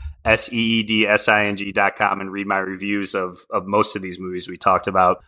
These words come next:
You can hear me on Chucklehead Chat, a podcast I do sometimes with a buddy of mine. That's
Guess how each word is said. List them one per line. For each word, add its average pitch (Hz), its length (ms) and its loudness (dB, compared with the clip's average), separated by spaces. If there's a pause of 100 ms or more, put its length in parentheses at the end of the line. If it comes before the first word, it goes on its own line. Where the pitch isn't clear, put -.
(100)
You 117 120 -4
can 110 120 4
hear 123 180 4
me 131 80 4
on 123 200 4
Chucklehead 113 540 2
Chat, 110 280 2
a 98 40 -4
podcast 104 800 -2
I 101 160 -4
do 101 200 -6
sometimes 101 500 0
with 101 100 -6
a 98 40 -2
buddy 98 260 -2
of 95 100 -4
mine. 101 300 0
That's 95 260 -4